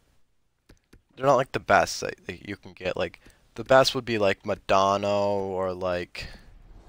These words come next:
a D-Man. Um, someone who's, like,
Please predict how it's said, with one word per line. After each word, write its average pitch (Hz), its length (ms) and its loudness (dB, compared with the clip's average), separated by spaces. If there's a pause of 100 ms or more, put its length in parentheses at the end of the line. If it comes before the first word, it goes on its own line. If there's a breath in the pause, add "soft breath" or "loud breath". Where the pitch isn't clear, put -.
(340 soft breath)
a 110 100 0
D-Man. 113 720 -2 (840)
Um, 85 420 -2 (1200)
someone 156 280 2
who's, 156 220 2
like, 135 180 4